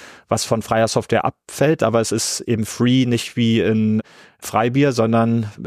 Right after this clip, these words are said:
im Sinne von Freiheit, ne? Und die Leute, viele machen das ja mittlerweile, versuchen das hauptberuflich zu machen und dann sollte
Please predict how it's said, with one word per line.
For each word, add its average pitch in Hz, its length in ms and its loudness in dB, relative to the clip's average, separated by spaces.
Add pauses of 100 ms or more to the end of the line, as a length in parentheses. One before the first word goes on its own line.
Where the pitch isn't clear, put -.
(280)
im 113 160 -2
Sinne 120 200 0
von 113 220 -2
Freiheit, 110 560 -2
ne? 110 220 -6 (160)
Und 107 500 -6 (540)
die 113 40 2
Leute, 117 560 2
viele 123 640 2 (580)
machen 113 400 -2
das 139 160 0
ja 131 100 2
mittlerweile, 110 680 2
versuchen 123 400 -2
das 113 140 0
hauptberuflich 110 640 -4
zu - 120 -10
machen 123 260 -2
und 127 80 -4
dann 113 120 0
sollte 110 460 -2